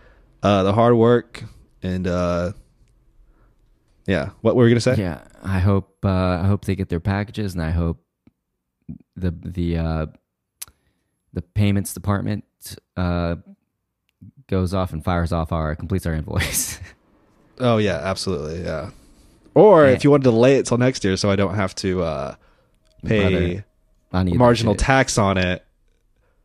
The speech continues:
Speaker 1: Anyway, yeah, you
Speaker 2: Hey,
Speaker 1: do that.
Speaker 2: I need
Speaker 1: Okay.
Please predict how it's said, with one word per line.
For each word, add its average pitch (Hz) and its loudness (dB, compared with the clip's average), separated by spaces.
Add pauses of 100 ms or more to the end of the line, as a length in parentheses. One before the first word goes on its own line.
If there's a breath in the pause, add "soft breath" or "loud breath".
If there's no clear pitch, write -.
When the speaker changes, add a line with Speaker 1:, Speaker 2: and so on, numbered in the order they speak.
(1400)
Speaker 1:
Anyway, 78 -2
yeah, 82 -4
you 104 0
Speaker 2:
Hey, 101 4
Speaker 1:
do 67 2
that. 78 -2
Speaker 2:
I 107 0
need 113 0
Speaker 1:
Okay. 123 2